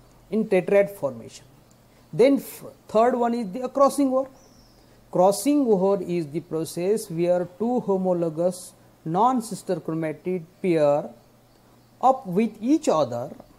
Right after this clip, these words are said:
and exchange different segment of genetic material to form two recombinant chromosome sister chromatid. Crossing over, I al-, I have already told that about you.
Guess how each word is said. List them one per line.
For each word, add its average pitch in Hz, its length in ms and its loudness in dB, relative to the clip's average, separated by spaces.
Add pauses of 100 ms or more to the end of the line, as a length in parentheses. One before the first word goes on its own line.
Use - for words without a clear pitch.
(300)
and 170 360 -4
exchange 185 840 -2
different 214 600 -2
segment 165 540 -6
of 151 340 -4
genetic 156 540 -6
material 175 640 0 (640)
to 175 140 -2
form 208 600 -2 (100)
two 196 280 0 (320)
recombinant 190 840 0
chromosome 151 600 -2
sister 160 440 -8
chromatid. 120 560 -12 (460)
Crossing 208 320 -2
over, 165 240 -2 (540)
I 220 60 -2
al-, 254 280 4 (240)
I 190 340 -2
have 226 200 0
already 220 360 2
told 262 280 0
that 156 160 -6
about 135 340 -6
you. 127 140 -12